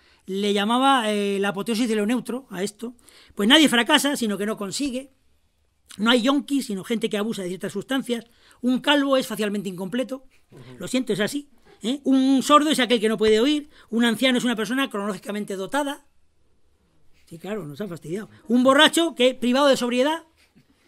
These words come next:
Speaker 1: ¿Eh? Fíjense ustedes, un hombre muy, yo ya no soy gordo en este lenguaje.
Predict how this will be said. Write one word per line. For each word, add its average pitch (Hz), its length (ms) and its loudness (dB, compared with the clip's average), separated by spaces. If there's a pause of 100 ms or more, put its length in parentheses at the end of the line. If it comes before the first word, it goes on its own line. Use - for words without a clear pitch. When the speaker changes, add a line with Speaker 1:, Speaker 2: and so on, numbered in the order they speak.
(960)
Speaker 1:
¿Eh? 277 280 -4
Fíjense 208 300 -2
ustedes, 254 260 2 (160)
un 233 140 2
hombre 285 180 2
muy, 254 140 2
yo 240 100 2
ya 294 140 4
no 311 100 2
soy 247 140 -2
gordo 247 440 -2
en 180 80 -12
este 202 200 -12
lenguaje. 196 480 -8